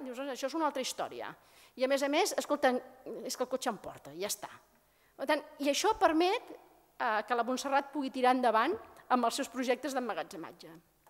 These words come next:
Per tant, un sol obre la porta a tots. I això permet que l'autoconsum, si no ens deixen fer balanç net, doncs ens emmagatzemem l'energia. O sigui, això és el que et permet començar a fer, no? Per això és atractiu. Per tant, i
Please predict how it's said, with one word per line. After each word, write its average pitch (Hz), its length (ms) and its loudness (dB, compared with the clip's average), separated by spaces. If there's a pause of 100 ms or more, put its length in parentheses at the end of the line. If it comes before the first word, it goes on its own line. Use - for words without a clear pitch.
(460)
Per 262 80 -10
tant, 302 160 4 (120)
un 466 240 6
sol 294 320 6 (200)
obre 277 240 6
la 254 160 4
porta 226 280 0
a 214 80 -10
tots. 156 300 -8 (260)
I 269 80 0
això 349 200 0
permet 349 280 6
que 349 120 6
l'autoconsum, 285 640 4
si 277 100 -4
no 311 120 2
ens 339 80 -2
deixen 320 280 -2
fer 294 120 0
balanç 247 320 0
net, 277 300 0
doncs 254 340 2
ens 240 160 -2
emmagatzemem 240 500 -2
l'energia. 185 500 -6 (1500)
O 226 60 -14
sigui, 277 180 0
això 277 240 0
és 311 140 0
el 226 100 -4
que 220 80 0
et - 140 -10
permet 202 340 -2
començar 196 480 -4
a 175 60 -8
fer, 160 240 -8
no? 220 120 -4
Per 277 120 0
això 415 180 2
és 269 160 2
atractiu. 185 560 -2 (460)
Per - 100 2
tant, 320 140 4 (840)
i 285 80 2